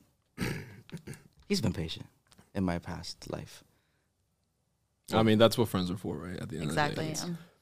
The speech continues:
Speaker 2: it's to put up with each other's bullshit, I guess. That's love, baby.
Speaker 3: Mm-hmm.
Speaker 2: Um,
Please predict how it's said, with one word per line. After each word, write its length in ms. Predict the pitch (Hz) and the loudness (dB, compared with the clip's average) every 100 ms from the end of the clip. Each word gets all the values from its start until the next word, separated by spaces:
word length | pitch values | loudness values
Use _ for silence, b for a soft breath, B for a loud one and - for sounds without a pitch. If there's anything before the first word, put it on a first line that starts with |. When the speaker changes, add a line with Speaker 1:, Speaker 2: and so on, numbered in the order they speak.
| _ _ | _ _
Speaker 2:
it's 100 | _ | _
to 100 | - - | -8 -4
put 140 | 95 | -4
up 120 | 92 | -4
with 100 | 92 | -6
each 120 | 101 104 | -6 -8
other's 140 | 101 | -10
bullshit, 460 | - 85 - 90 - - | -10 -10 -8 -10 -10 -12
I 60 | 90 | -12
guess. 420 | - - - - | -10 -10 -12 -10
That's 200 | - - | -8 -2
love, 220 | 101 98 | 0 0
baby. 260 | 98 95 98 _ _ 170 | 0 -2 -2 _ _ -16
Speaker 3:
Mm-hmm. 600 | 156 151 196 - _ 208 | -14 -12 -12 -14 _ 2
Speaker 2:
Um, 500 | 208 202 - 107 | 4 4 2 0